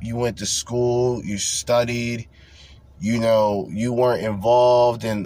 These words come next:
all this buffoonery and negative activity and you about being somebody and you make it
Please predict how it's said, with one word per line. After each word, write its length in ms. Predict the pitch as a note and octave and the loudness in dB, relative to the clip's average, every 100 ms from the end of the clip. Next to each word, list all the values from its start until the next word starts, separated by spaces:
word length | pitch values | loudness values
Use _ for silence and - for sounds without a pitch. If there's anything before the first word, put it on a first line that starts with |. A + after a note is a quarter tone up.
| - | -2
all 240 | A2 A2+ | 2 2
this 300 | A2 A2 G#2+ | 2 -2 -4
buffoonery 760 | - G#2 - B2+ B2+ B2+ B2 A#2+ | -6 -8 -4 -2 0 0 0 -2
and 220 | G#2+ G2 - - _ _ - | -4 -6 -12 -20 _ _ -8
negative 540 | G2+ A#2 B2+ B2 A#2+ | -2 0 0 -2 0
activity 680 | B2 A2+ - B2+ B2+ C3 C3+ | 0 0 -2 -4 -4 -4 -6
and 160 | G#2+ G2+ | -6 -4
you 160 | B2 | -2
about 360 | A#2+ G#2+ A#2+ G#2+ | 0 2 0 0
being 240 | G#2 A#2 | -2 -4
somebody 580 | B2 C3 C3 C#3 C#3 C#3+ - _ - _ _ - - | -4 -2 0 2 0 -4 -10 _ -20 _ _ -20 -8
and 120 | G2 A2 | -4 -2
you 140 | C3+ | -2
make 280 | C3+ C3+ C3 | -2 -4 -2
it 240 | D3+ - | -4 -6